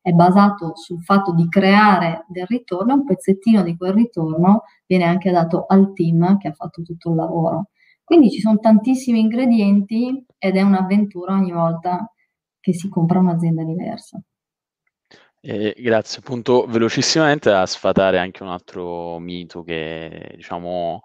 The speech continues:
Speaker 2: eh, parlando con più persone mi è stato detto, "Eh, adesso il P è cambiato, si punta agli hard asset."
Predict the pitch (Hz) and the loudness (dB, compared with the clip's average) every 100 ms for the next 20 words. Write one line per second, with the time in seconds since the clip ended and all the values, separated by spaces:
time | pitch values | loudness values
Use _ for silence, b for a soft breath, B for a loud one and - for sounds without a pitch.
0 | b b b b - 95 92 90 101 107 | b b b b -6 -2 -2 -2 -2 0
1 | 131 135 98 127 175 - - 107 92 92 | 0 -2 -4 -8 -8 -8 -8 -6 -8 -10
2 | 95 95 90 85 101 90 95 98 87 - | -8 -6 -6 -6 -4 0 0 -2 -8 -6
3 | 110 90 - 131 92 82 82 - 90 87 | -2 -2 -4 -4 -2 0 -2 -6 -12 -12
4 | - - 107 - 98 92 90 87 90 87 | -12 -10 -10 -12 -14 -4 -4 0 -2 -2
5 | 87 82 - - 80 78 _ | -2 -2 0 -2 -2 -8 _